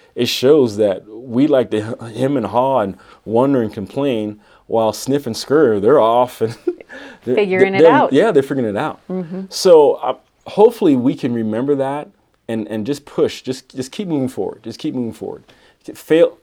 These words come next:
Speaker 1: f-, fail your way to success. Just, just keep going.
Speaker 2: Yeah, it's great advice. Thank you. Patrick, I wanna thank you so much for your inspiring interview today.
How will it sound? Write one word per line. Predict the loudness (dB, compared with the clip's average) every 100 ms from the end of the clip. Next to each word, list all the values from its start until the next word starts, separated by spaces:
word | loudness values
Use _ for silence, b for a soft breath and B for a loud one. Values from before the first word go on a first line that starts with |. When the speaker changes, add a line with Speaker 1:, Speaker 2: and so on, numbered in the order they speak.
| _
Speaker 1:
f-, | -20 -20
fail | -2 4 6
your | 6
way | 4 2
to | 0 -16
success. | -16 -16 -18 -16
Just, | -12 -8 -6
just | -8
keep | -8 -10
going. | -8 -10 -16 _ -20 _
Speaker 2:
Yeah, | -10 -10 -14 _
it's | _
great | -6 -4 -4
advice. | -10 -12 -14 _
Thank | -12 -12 -14
you. | -20 -20 B B B B -4
Patrick, | -4 -4 -6
I | -2 -2
wanna | -2 -6 -8
thank | -8 -10 -12
you |
so | -10 -8
much | -8 -10
for | -10
your | -8
inspiring | -10 -8 -4 -4 -4 -6
interview | -8 -8 -12
today. | -8 -4 -4